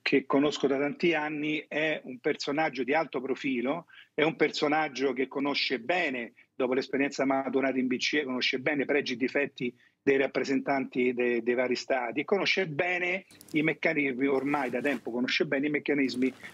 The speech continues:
all'interno della quali vengono regolati i rapporti e gli equilibri della Banca Centrale Europea. Quindi è un bene per l'Italia che Panetta torni in Italia e prenda, eh, in mano la, la, la vigilanza della Banca d'Italia, ma è un,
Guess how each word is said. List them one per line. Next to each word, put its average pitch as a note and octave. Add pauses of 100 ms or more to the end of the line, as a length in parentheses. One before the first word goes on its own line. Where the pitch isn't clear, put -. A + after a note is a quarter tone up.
all'interno C#3+
della D#3
quali C3
vengono B2
regolati B2+
i C3
rapporti C#3
e -
gli C3+
equilibri B2+
della B2
Banca A#2+
Centrale A#2+ (380)
Europea. G#2+
Quindi D3
è F#3
un F3
bene F3+
per D3+
l'Italia C3+
che A#2
Panetta B2+ (300)
torni C3 (280)
in C#3
Italia B2+
e C#3
prenda, C3
eh, A2
in A#2
mano C3
la, A#2 (160)
la, A2+ (220)
la C3+
vigilanza C3
della A#2
Banca C#3
d'Italia, E3+ (200)
ma F3+
è E3
un, D3